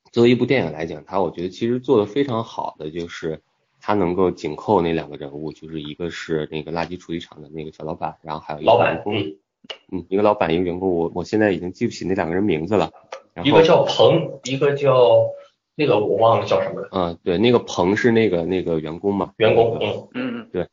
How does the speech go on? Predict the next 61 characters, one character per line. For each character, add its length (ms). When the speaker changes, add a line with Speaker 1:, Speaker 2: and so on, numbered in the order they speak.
Speaker 1:
然 100
后 100
彭 180
还 100
有 100
一 60
个 100
女 220
儿， 240
它 120
里 160
面 200
有 120
很 280
多 180
那 160
种 260
就 160
是 120
非 260
常 220
能 180
抓 160
人 160
的 160
细 260
节， 240
我 140
就 220
随 120
便 160
说 220
一 160
个， 140
就 100
是 340
彭 320
的 160
女 320
儿 320
是 200
一 60
个 100
非 200
常 160
小 200
的 60
小 160
女 160
孩， 200
然 120
后 140
一 100
直 160
想 260
念 160
书 260
也 80
念 200
不 100
了。 260